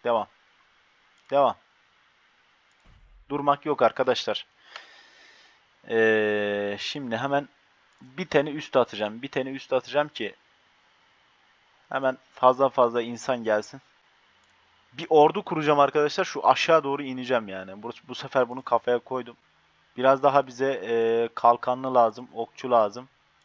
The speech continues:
Evet, biri önde tanklayacak, öbürü arkada savaşacak. Böyle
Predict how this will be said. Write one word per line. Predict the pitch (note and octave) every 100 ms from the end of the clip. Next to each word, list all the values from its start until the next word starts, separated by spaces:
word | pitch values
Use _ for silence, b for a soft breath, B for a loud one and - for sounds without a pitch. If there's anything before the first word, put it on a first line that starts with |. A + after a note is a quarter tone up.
| _ _ _ _ _ _ _ _ -
Evet, | A#2+ A2 - _ B2+
biri | C#3
önde | C3 C#3 C#3+
tanklayacak, | D3 C#3+ - B2+ C#3 D3+
öbürü | B2+ C3 C#3
arkada | C3 C3 B2+
savaşacak. | - C3 C3 - D3 _
Böyle | C#3 A2 C3